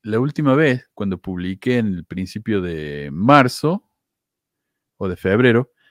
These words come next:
me olvidé apretar el botoncito que dice que tenía que cobrarle a lo, a los, a la audiencia. Así que todos tuvieron, no, los artículos gratis el, en febrero. Así que por eso fue que no me llegó nada.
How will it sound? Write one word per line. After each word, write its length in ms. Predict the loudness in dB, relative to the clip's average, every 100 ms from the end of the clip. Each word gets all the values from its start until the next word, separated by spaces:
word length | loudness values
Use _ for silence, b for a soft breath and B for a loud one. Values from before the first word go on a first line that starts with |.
| _ 0
me 100 | 2
olvidé 300 | 6 6 6
apretar 400 | 4 2 2 2
el 60 |
botoncito 520 | 2 2 -2 -4 -6
que 120 | -2 0
dice 260 | 0 -2
que 140 | -4 -4
tenía 240 | -2 -2
que 140 | -4
cobrarle 480 | -4 -4 -2 -4 -2
a 40 | -6
lo, 340 | -6 -8 -10
a 80 | -8
los, 240 | -6 -6 -10
a 320 | -16 -16 -10
la 120 | -6
audiencia. 420 | -4 -4 -6 -10
Así 200 | -14 -12
que 240 | -10 -10 -12 _ _ _ _ _ _ _ 2
todos 300 | 4 4 4
tuvieron, 380 | 2 4 2 2
no, 240 | 2 0
los 160 | 2 2
artículos 400 | 0 2 6 6
gratis 340 | 6 2 -8
el, 280 | -8 -10 -12
en 220 | -10 -8
febrero. 380 | -4 -4 -4 -8
Así 200 | -12 -16
que 160 | -14 -14
por 180 | -2 0
eso 280 | 0 -2
fue 160 | -6 -8
que 80 | -6
no 80 | -10
me 100 | -10
llegó 240 | -10 -10
nada. 260 | -12 -16